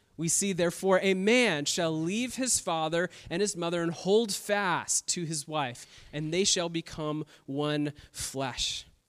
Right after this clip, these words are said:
And so looking back in Genesis, we learn a few things about marriage. We learn that marriage was instituted by God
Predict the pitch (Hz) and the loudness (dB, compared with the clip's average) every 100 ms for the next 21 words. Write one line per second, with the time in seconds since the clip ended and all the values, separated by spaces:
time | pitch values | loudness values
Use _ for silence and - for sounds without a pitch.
0 | _ - - 147 156 165 202 233 180 170 | _ -20 -8 -2 2 4 6 4 4 4
1 | 170 170 - 165 139 156 180 175 - 107 | 4 2 -2 -2 0 0 0 0 -2 -4
2 | - - - _ _ _ _ - 156 190 | -6 -6 -8 _ _ _ _ -4 4 4
3 | 214 - 190 - 196 165 139 156 143 135 | 4 2 -4 0 0 0 -2 -4 -4 -2
4 | 139 131 117 92 - - - _ _ _ | -4 -8 -10 -12 -12 -12 -16 _ _ _
5 | _ _ _ - - 151 160 196 226 185 | _ _ _ -18 -6 0 6 8 6 4
6 | 175 196 220 208 170 156 170 196 202 - | 4 6 6 4 0 -2 -2 0 2 0
7 | 185 202 190 175 - 165 196 196 160 151 | -2 0 0 0 -4 0 0 0 0 0
8 | 147 165 | 0 -2